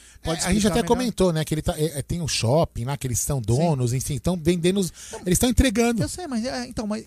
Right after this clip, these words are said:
Speaker 1: e como que vai pagar salário?
Speaker 2: É exatamente isso que eu tô te falando. Se, se eles tão, eles tão entregando, é, ne-, nessa, nessa live que a gente quer falar sobre economia, acho que ela é bem legal, economia do, é, finanças do Palmeiras, é, é interessante,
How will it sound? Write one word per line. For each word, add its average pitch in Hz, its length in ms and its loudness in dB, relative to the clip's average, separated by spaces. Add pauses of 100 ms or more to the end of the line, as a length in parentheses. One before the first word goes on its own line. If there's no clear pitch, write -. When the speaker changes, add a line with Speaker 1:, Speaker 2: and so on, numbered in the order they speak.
(100)
Speaker 1:
e 247 140 -10
como 359 220 -10
que - 100 -16
vai 339 140 -8
pagar 277 240 -8
salário? 262 500 -6
Speaker 2:
É 240 60 2
exatamente 233 380 0
isso - 80 -2
que 220 40 6
eu 208 40 0
tô 220 100 4
te 175 60 -2
falando. 165 180 -2
Se, - 240 -2
se - 260 0
eles 190 300 0
tão, 254 180 -4
eles 180 220 -2
tão 220 120 -2
entregando, 180 600 -2 (500)
é, 156 160 -8
ne-, 214 140 0
nessa, 226 260 0
nessa 180 400 -4
live 175 180 0
que - 80 -6
a - 20 -2
gente - 80 -8
quer 151 80 -2
falar 139 140 0
sobre 139 180 -4
economia, 135 480 -2
acho 131 100 -6
que - 60 -6
ela 156 100 -4
é - 20 -6
bem 156 140 -4
legal, 143 340 -4
economia 131 300 0
do, 127 80 -2 (120)
é, 113 120 -4 (220)
finanças 135 300 0
do 113 100 -2
Palmeiras, 127 400 -2 (540)
é, 156 200 -12
é - 20 -6
interessante, 165 640 -4